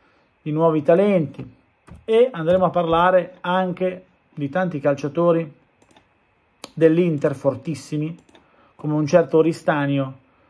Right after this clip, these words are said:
come lo stesso Mulattier, che nell'operazione, vabbè, di Frattesi, ma come Oristanio ed altri che da un lato vanno a fare esperienza come a Cagliari, Oristanio è fortissimo,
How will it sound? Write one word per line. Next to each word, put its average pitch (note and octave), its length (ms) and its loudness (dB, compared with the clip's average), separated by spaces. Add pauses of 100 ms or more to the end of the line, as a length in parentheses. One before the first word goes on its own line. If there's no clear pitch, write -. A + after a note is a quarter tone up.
(420)
come D#3 380 0
lo D3+ 140 -4
stesso D3 300 -4
Mulattier, D3 580 4
che C3+ 100 -4
nell'operazione, B2+ 720 -6
vabbè, C3 380 -4 (500)
di C#3+ 140 -6
Frattesi, D3 540 2
ma C#3+ 120 0
come D#3+ 240 -2
Oristanio D3+ 680 0
ed C#3+ 60 -2
altri C#3 480 0
che C#3 380 -4 (1200)
da E3+ 140 4
un E3+ 160 0
lato F#3 440 2
vanno D3+ 680 0
a C#3+ 120 -10
fare A3+ 240 2
esperienza E3+ 600 2
come C#3+ 220 -6
a C3+ 60 -8
Cagliari, E3 360 0
Oristanio C#3+ 380 -2
è - 20 -8
fortissimo, D#3 1120 -2